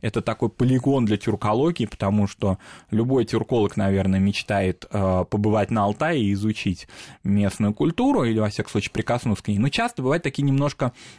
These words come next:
э, ну, ажиотажные такие, э,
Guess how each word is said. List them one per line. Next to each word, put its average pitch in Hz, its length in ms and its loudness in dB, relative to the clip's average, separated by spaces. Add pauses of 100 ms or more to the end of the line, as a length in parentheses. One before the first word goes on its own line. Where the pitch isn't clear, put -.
(220)
э, 110 440 2 (500)
ну, 139 180 2
ажиотажные 127 760 0
такие, 101 480 0 (440)
э, 104 40 -2